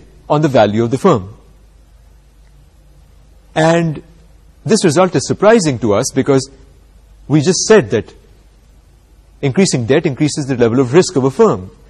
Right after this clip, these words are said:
so that it should have an impact on the required rate of return, which is used to calculate the N P V. But there is no such link when you assume that there are no taxes, no bankruptcy costs, and where all of the investors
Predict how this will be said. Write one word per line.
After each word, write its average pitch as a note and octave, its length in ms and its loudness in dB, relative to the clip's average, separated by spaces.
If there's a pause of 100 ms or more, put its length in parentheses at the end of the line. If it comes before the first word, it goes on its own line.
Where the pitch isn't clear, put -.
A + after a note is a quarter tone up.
so E3+ 180 4
that D#3+ 160 2 (440)
it E3 140 0
should D#3+ 120 2
have C#3+ 160 2
an C#3+ 80 0
impact C#3 420 0
on C3 120 -2
the A#2+ 80 -2
required C3 360 2
rate B2 160 0
of G#2+ 80 -6
return, C3+ 480 -2 (920)
which C#3+ 160 0
is C3+ 120 -2
used B2+ 200 0
to D3 60 -2
calculate A2+ 440 -2
the C3+ 120 -2
N G#2+ 120 -8
P B2+ 140 -4
V. B2+ 280 -4 (1040)
But F3 340 0 (420)
there E3 140 2
is A3 200 2
no E3 220 2
such - 240 -2
link D#3 320 -2 (320)
when C#3+ 160 2
you C#3 120 2
assume E3 380 0
that B2 120 -2
there B2 140 2
are A#2 40 2
no C3 180 0
taxes, D3 520 -4 (300)
no C3+ 120 2
bankruptcy C3 460 -2
costs, - 480 -4 (500)
and D#3 300 0
where D3 140 2
all F#3 220 2
of C#3+ 100 -4
the C3 340 -2
investors B2 640 -2